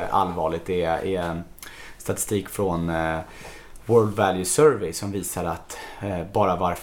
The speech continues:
var fjärde ung tycker att det är fel att ta bidrag som man inte har rätt till. Och de värderingarna har kraftigt vittrat sönder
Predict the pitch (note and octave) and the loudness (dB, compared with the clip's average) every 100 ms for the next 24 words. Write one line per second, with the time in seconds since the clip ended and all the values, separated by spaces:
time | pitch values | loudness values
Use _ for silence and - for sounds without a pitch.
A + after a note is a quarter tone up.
0 | G2 F#2 F#2 - - B2 G2+ E2 G2 G2+ | -6 -2 0 -2 0 2 2 0 0 4
1 | C#3+ F2+ D2+ F2+ - E2+ - E2+ - B2 | 4 2 -6 -8 -4 -6 -4 -8 -4 0
2 | A#2 G2 - D#2+ F2+ F2 E2 A#2 G2+ - | 0 0 -2 -2 -2 -4 0 0 0 -2
3 | F2+ F2 E2 - D#2+ F2 C#3 - - - | -4 -2 -4 -6 -6 -2 -2 -2 -8 -8
4 | F#2 G2+ - - - A2+ A#2 A2 G2 G2 | -8 -12 -12 -8 0 2 2 0 2 0
5 | F2 E2+ E2 D#2+ - G#2+ E2 - - C3+ | 0 -2 -4 -6 -2 0 0 -4 -4 -4
6 | A2 - E2+ - E2+ D2+ D2 D2 | -6 -6 -8 -6 -6 -4 -6 -6